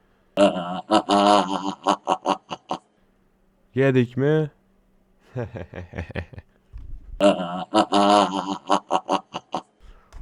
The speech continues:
Allah Allah. Niye girmedi lan?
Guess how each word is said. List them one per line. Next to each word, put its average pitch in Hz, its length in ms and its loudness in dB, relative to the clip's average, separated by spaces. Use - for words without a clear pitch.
Allah 113 340 4
Allah. 90 680 -2
Niye 101 340 0
girmedi 170 400 6
lan? 160 320 0